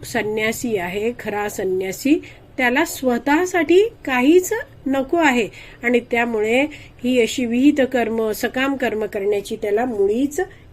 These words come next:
इच्छा नाहीये. त्याला स्वतःला कोणतीही गोष्ट, भौतिक गोष्ट प्राप्त व्हायची अशी इच्छा नाहीये. पुढे वाचते आहे, "सामान्य जन वेदोक्त नियत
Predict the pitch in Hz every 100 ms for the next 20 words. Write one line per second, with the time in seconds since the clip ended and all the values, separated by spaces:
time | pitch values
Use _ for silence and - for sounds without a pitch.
0 | - 226 - - 262 440 - - 226 247
1 | 285 285 320 - - - 247 262 262 233
2 | 226 254 269 269 226 226 269 294 - 381
3 | 233 - 214 160 214 214 - 240 214 247
4 | - 262 247 196 - 220 214 196 - 285
5 | 392 - - - 180 180 220 175 - -
6 | 233 381 - - - - - 180 170 165
7 | - - - - - - - - 202 196
8 | 175 - - 202 196 233 277 - - -
9 | - 277 262 302 392 392 370 240 247 247
10 | 220 180 202 196 269 311 - 233 208 233
11 | 269